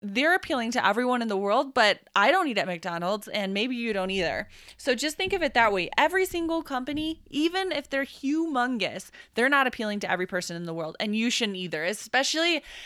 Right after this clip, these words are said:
if you're just starting out and you're one person and you're trying to start a tribe, because that's what it's all about. It's getting those few specific people who love what you're doing. So don't try to conquer the world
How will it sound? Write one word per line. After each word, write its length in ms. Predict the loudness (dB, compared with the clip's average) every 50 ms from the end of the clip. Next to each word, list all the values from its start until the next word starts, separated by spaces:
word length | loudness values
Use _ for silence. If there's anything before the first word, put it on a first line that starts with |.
| -14 -4 -2
if 140 | -2 0
you're 120 | 2 0 0
just 280 | 2 4 2 2 4
starting 280 | 6 6 6 6 6 4
out 220 | 6 6 6 6
and 100 | 4 2
you're 120 | 0 0 0
one 200 | 2 2 2 2
person 400 | 2 2 2 2 0 -2 -2 -2
and 100 | -2 -2
you're 140 | -2 -4 -4
trying 480 | -4 -4 0 2 4 4 4 2 0 -2
to 100 | -4 -4
start 200 | 0 0 0 0
a 80 | 0
tribe, 320 | -4 -4 -6 -6 -8 -8 -8
because 580 | -8 -8 -6 -4 -2 -2 -2 -4 -6 -10 -18 _ _ -10
that's 260 | -4 -4 -4 -2 -2
what 80 | -4 -4
it's 120 | -2 0
all 140 | 0 0 0
about. 260 | 0 -2 -2 -2 -2
It's 100 | -4 -4
getting 240 | -4 -4 -4 -4 -2
those 220 | -4 -4 -6 -6 -10 -18 -20 _ _
few 420 | -10 -6 -4 -2 -2 -2 -2 -4 -6
specific 600 | -10 -10 -12 -8 -4 0 0 0 0 -2 -8 -8
people 420 | -10 -10 -10 -6 -2 -2 -2 -2
who 140 | -2 -4 -6
love 400 | -6 -4 -2 0 0 0 -2 -4
what 160 | -8 -10 -8
you're 160 | -8 -10 -10 -8
doing. 500 | -10 -12 -12 -12 -14 -16 -18 -18 -18 -18
So 180 | -14 -12 -12
don't 360 | -8 -4 -4 -4 -4 -4 -8
try 180 | -6 -4 -2 -2
to 80 | -2 -2
conquer 380 | -2 -2 -2 -2 -2 -4 -6
the 100 | -6 -4
world 400 | -4 -2 -2 -2 -2 -2 -4 -8